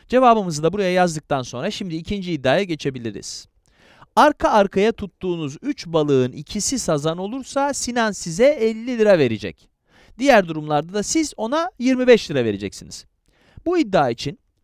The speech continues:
arka arkaya tutacağımız üç balıktan ikisinin sazan olmasının olasılığına ihtiyacımız var. Bunu farklı şekillerde hesaplayabiliriz. Mesela sadece iki balık türü ve üç denemeden bahsettiğimiz için olası tüm sonuçları yazabiliriz. Başlıyorum arkadaşlar.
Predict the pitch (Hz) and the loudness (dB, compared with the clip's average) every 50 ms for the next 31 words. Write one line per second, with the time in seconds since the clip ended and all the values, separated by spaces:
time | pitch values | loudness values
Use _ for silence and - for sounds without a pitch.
0 | _ _ - 165 190 240 - - 302 277 247 208 - - 175 165 156 - 185 160 | _ _ 0 2 2 2 2 2 2 2 2 0 0 -2 -4 -4 -4 -6 -12 -12
1 | - 180 165 180 165 156 156 151 139 139 - - 269 - - - 165 147 143 - | -12 -6 0 0 2 2 0 -2 -6 -8 -8 -10 -12 -12 -6 -4 -4 -4 -4 -4
2 | - 143 - 214 - - 190 - 156 143 175 208 - - - 180 170 170 208 220 | -4 -6 -6 -6 -8 -8 -8 -6 -6 -6 -8 -10 -8 -4 -2 -2 -2 0 0 0
3 | 233 214 - - 131 160 156 151 147 139 135 - 170 180 233 233 196 170 170 160 | -2 -2 -6 -8 -6 -6 -6 -6 -6 -6 -6 -6 -8 -8 -8 -8 -2 0 0 0
4 | 156 - 165 151 147 139 139 131 117 110 - 127 120 107 101 95 98 98 92 - | 0 -2 -2 2 2 2 2 0 -4 -4 -4 -2 -2 -2 -2 -4 -6 -14 -14 -12
5 | 90 67 57 - _ _ _ _ _ _ _ _ _ _ _ _ - - 285 339 | -12 -12 -12 -12 _ _ _ _ _ _ _ _ _ _ _ _ -8 -6 -4 -4
6 | 330 - - - 254 262 277 285 - 269 269 247 196 - 170 160 147 156 180 233 | -4 -6 -6 0 2 2 2 0 -6 -6 -6 -6 -6 -4 0 2 2 2 2 0
7 | 226 - 202 175 - - 117 151 143 117 98 92 101 156 202 185 - 135 107 92 | -2 0 0 -2 -2 -2 -6 -6 -4 -4 -8 -10 -8 -6 -6 -4 -2 -2 -4 -4
8 | 76 - _ _ _ _ _ _ _ - - 262 262 262 214 214 196 160 180 196 | -6 -10 _ _ _ _ _ _ _ -4 2 4 4 4 4 0 -2 0 0 0
9 | 208 - _ _ 170 - - 269 208 185 180 160 151 143 _ - - 156 147 143 | 0 0 _ _ -18 -6 -4 -4 2 4 2 2 2 -2 _ -6 -6 -4 -4 -2
10 | 135 139 135 127 - _ - 226 - - - - 175 160 151 143 139 131 135 127 | -2 0 0 0 0 _ -8 -10 -10 -10 -6 -4 -4 -2 -2 -4 -2 -2 -2 -2
11 | 127 135 135 135 - 160 147 - 196 214 262 285 208 160 - - 185 220 - _ | 0 0 -2 -2 -2 -6 -6 -6 -8 -8 -6 -6 -8 -8 -8 -8 -10 -10 -10 _
12 | _ _ _ _ - 185 202 233 220 - 208 - - 285 262 - - 185 170 156 | _ _ _ _ -6 2 4 4 4 2 -4 -6 -6 -6 -6 -4 -6 -6 -6 -6
13 | - - 170 226 277 254 226 196 196 165 143 117 92 92 - - - _ _ _ | -4 -4 -4 0 2 2 4 4 2 0 0 -6 -8 -10 -10 -12 -16 _ _ _
14 | _ _ - 247 254 226 - - - 143 127 120 113 104 101 - 104 98 92 - | _ _ -4 -2 -2 -2 -2 -4 -4 -2 -2 -2 -2 -6 -6 -6 -6 -8 -8 -8
15 | - - 185 294 | -4 -6 -6 -6